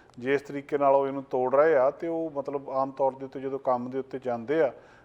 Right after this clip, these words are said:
ਤੇ ਜਦੋਂ, ਮਤਲਬ, ਉਹਨਾਂ ਦੇ, ਅ, ਕ-, ਪੇਰੈਂਟਸ ਵੀ ਨਾਲ ਹੀ ਕੰਮ ਕਰਦੇ ਆ, ਜਦੋਂ ਕਿਸੇ ਨੇ ਡੇ ਆਫ ਲੈਣਾ ਦੂਜਾ ਕੰਮ ਕਰਦਾ ਸੀ। ਕਹਿਣ ਦਾ ਮਤਲਬ ਕੀ ਆ ਕਿ ਇੱਕ ਤਾਂ ਲੱਖ ਡਾਲਰ ਦਾ ਨੁਕਸਾਨ ਹੋਇਆ, ਦੂਜਾ ਜਿਹੜਾ ਕੰਮ ਕਾਰ ਘਰ ਦਾ ਲੰਬੇ ਸਮੇਂ ਤੋਂ ਚੱਲਿਆ ਆ ਰਿਹਾ ਸੀ ਉਹ ਜਾਂਦਾ ਲੱਗਿਆ,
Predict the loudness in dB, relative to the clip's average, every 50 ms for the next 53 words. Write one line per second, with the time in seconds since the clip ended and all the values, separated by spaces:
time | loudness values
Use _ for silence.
0 | _ _ -12 -2 0 0 2 2 2 2 2 0 0 0 0 0 0 0 0 0
1 | 0 -2 -2 -4 -4 -6 -8 -8 -6 -6 -6 -6 -10 -10 -10 -10 -8 -6 0 2
2 | 2 2 2 0 -2 -6 -4 2 6 6 6 6 4 2 -2 -6 -6 -4 -2 -2
3 | -2 -2 0 -4 -4 -4 -4 -8 -10 -10 -10 -10 -8 -8 -8 -8 -6 -4 0 2
4 | 2 0 0 -2 -4 -2 -2 -4 -6 -8 -4 0 0 0 2 0 -2 -2 0 -2
5 | -2 -2 -2 -8 -8 -2 0 0 0 2 0 0 0 0 -2 -2 -6 -6 -6 -6
6 | 0 2 2 2 0 -4 -18 -20 -20 -20 -20 _ _ -6 -6 -4 -4 -2 -2 2
7 | 2 2 2 2 2 2 2 2 2 0 0 0 0 0 -2 0 0 0 2 2
8 | 2 2 2 2 0 -4 -8 -2 -2 -2 0 2 2 2 4 4 2 2 2 2
9 | 4 4 4 4 2 2 2 4 4 2 2 2 0 -4 -4 -4 -4 -6 -4 -4
10 | -8 -6 -6 -4 0 4 4 6 6 6 2 0 -2 -4 -4 -4 -2 -2 -2 -2
11 | 2 2 2 2 2 -2 -2 -4 -6